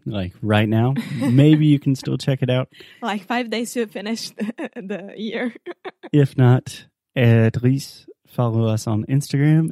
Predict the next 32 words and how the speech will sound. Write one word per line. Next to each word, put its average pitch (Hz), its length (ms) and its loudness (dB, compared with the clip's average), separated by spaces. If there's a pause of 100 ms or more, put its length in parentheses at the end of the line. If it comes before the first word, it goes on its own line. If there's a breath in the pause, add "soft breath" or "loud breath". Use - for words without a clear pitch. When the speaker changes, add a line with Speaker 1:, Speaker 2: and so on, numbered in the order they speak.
Speaker 1:
at 127 380 -6 (540)
Inglés 107 380 -2
No 113 160 0
Cru. 170 320 -2
That 156 160 -4
is 104 180 -8
arroba 123 440 -4 (100)
Inglés 127 400 -4
No 113 140 -2 (100)
Cru. 165 220 -4 (100)
Speaker 2:
Mm-hmm. 202 340 -4
Speaker 1:
Alexia 120 360 -2
is 117 120 -6
always 143 360 -2
doing 135 240 -2
cool 131 180 -4
stuff, 135 340 -4
showing 123 380 0
where 117 160 0
we 110 160 0
are, 113 220 0
what 113 180 -4
we're 123 100 -2
doing. 139 360 0 (480)
It's 127 160 -8
pretty 127 180 -2
cool. 160 240 0
You 135 120 -2
should 139 180 -6
check - 240 -4
it 139 100 4
out. 190 280 -2